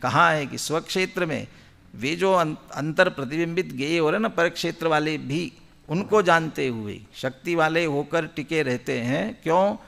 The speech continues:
स्वक्षेत्र से तो अस्थि है ना, भले ही पर क्षेत्र को जान रहे हैं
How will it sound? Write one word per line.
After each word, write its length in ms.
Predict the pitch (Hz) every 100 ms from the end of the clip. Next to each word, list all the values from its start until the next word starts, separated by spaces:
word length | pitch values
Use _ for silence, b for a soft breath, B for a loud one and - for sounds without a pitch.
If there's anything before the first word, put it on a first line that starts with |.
| B -
स्वक्षेत्र 680 | - 170 - 165 165 175
से 140 | 165 170
तो 120 | 185
अस्थि 380 | 170 - 165 135
है 120 | 139
ना, 240 | 208 196 - - - _ - -
भले 140 | 135 185
ही 80 |
पर 200 | 185 175
क्षेत्र 400 | 175 - 175 175
को 160 | 170 170
जान 280 | 147 151 151
रहे 220 | 143 139
हैं 400 | 110 120 123